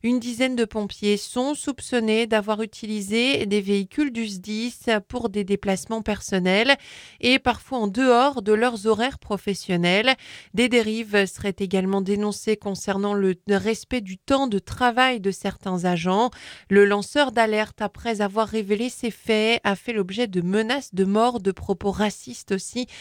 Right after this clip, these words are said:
Il a porté plainte. Le sdis du Pas-de-Calais a également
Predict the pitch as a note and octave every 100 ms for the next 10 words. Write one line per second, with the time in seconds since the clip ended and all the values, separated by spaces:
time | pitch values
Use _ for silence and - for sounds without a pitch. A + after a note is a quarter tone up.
0 | - - - G3 F#3+ - E4 E4+ - C4+
1 | - A#3+ A3+ A3 A#3+ - F3 F3+ E3+ G#3
2 | B3+ - - F#3 F3+ F#3 F3 - - E3
3 | E3 - F#3+ F#3 E3+ F3+ F#3 G#3+ A#3